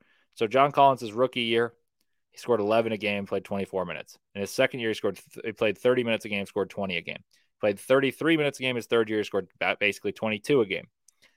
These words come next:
In his fourth season, he's played thirty minutes per game and scored eighteen a game. La-, uh, two years ago, he played thirty-one minutes per game, averaged sixteen per game. Last year, he played thirty minutes even and averaged thirteen a game.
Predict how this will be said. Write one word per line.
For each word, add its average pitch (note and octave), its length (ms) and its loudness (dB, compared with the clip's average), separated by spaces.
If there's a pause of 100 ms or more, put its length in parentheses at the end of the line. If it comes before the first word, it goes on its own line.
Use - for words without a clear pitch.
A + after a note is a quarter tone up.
(200)
In G#2 80 -2
his G#2+ 160 -2
fourth F3 380 4
season, A2 300 -2
he's G#2+ 140 -8
played G#2 240 -2
thirty C#3 340 0
minutes A2+ 260 -4
per G#2+ 160 -4
game G2 380 -2
and G2+ 100 -20
scored G#2 300 -2
eighteen A2 420 -4
a F#2 60 -4
game. E2 240 -8 (640)
La-, G#2 140 2
uh, A2 300 2
two C#3+ 140 -2
years D3 300 2
ago, C#3 200 4
he C#3 100 0
played A#2 340 0
thirty-one C3+ 560 0
minutes A#2 260 -2
per A2+ 140 -4
game, G#2 340 -2 (100)
averaged G#2 380 -4
sixteen G2 500 -6
per F#2+ 140 -6
game. F#2 260 -4 (560)
Last A2 280 2
year, A#2+ 60 0
he G#2+ 60 -4
played G2 200 -2
thirty C#3+ 300 2
minutes B2 340 -2
even A2+ 420 -4
and G#2 100 -6
averaged G2 240 -4
thirteen B2+ 340 0
a F#2+ 40 -6
game. E2 220 -8